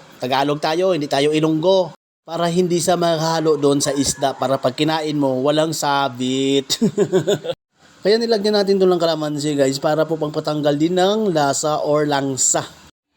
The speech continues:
Isa din ito nagbibigay ng lasa sa ating kilawin, guys. Yung kalamansi. Pag masobrahan ka, mapapakilig ka talaga sa asim.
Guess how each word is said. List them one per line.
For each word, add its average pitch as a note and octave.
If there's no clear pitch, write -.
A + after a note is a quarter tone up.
Isa G#3
din G3+
ito G3+
nagbibigay D#3+
ng D3+
lasa C#3+
sa C3
ating C3
kilawin, B2
guys. A#2
Yung E3+
kalamansi. D3+
Pag C#3
masobrahan E3
ka, D#3
mapapakilig D3+
ka E3
talaga F#3+
sa D3
asim. D#3